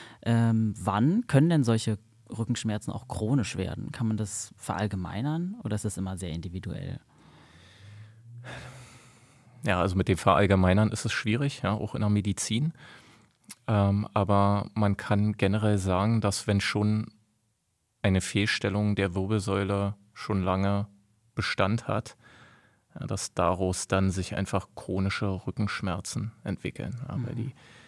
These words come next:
Speaker 2: Wirbelsäule einfach gezwungen ist, in der Position zu bleiben und auch in der Position die ganzen Kräfte, die jetzt so im Alltag auftreten, zu verarbeiten.
Speaker 1: Mhm.
Speaker 2: Also der Körper hasst nichts mehr als einseitige Belastung. Und die entstehen ja,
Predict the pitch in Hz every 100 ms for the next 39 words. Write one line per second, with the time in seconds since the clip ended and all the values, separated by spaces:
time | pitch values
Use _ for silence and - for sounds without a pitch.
0 | - - _ _ 90 101 92 98 92 -
1 | - 95 110 - - 95 101 95 104 -
2 | 101 95 - 101 104 95 - 95 95 107
3 | 110 110 _ - - 85 87 90 107 107
4 | 107 - 95 92 - - _ _ _ -
5 | 92 92 95 92 107 101 92 - 98 87
6 | 92 - 98 - 101 - 101 92 - _
7 | - - 104 - 82 82 - 82 87 92
8 | - 90 - 90 - - 90 85 - -
9 | - - 64 - 71 - 127 101 101 92
10 | - 87 90 - 98 101 92 95 - -
11 | 98 - - 95 95 101 - 101 - -
12 | - - - _ _ _ _ _ _ -
13 | 95 95 98 90 92 87 87 92 - -
14 | 85 - 98 87 101 - - 98 110 101
15 | 92 120